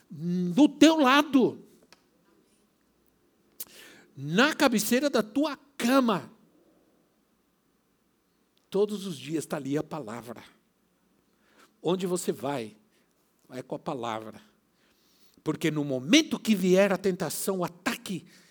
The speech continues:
o inferno se levanta, a fúria demoníaca, você tem a palavra.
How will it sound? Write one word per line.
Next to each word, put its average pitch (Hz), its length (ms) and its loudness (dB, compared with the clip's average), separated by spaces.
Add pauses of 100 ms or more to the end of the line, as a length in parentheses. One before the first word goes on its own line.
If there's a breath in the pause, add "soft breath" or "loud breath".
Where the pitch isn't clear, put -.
(520 soft breath)
o 208 100 4
inferno 202 720 2
se 196 160 -2
levanta, 175 480 2
a - 20 -4
fúria 233 440 -2
demoníaca, 170 580 -4 (240 soft breath)
você 165 200 -4
tem 147 200 -4
a 143 60 -4
palavra. 123 520 -6